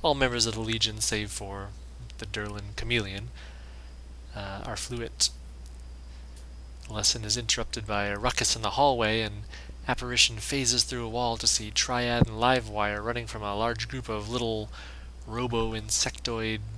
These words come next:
Jawa-looking things called Athramites, who've been hired as the Legion's image consultants.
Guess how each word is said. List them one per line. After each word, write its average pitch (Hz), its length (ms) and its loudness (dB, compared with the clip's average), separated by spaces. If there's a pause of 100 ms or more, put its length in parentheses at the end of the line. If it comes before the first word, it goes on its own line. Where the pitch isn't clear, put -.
(160)
Jawa-looking 107 680 6
things 104 360 0
called 107 320 -4
Athramites, 110 680 2
who've 113 340 -8
been 127 120 -6
hired 120 320 -2
as 117 180 0
the - 240 -8 (460)
Legion's 120 480 -2
image 156 340 2
consultants. - 840 0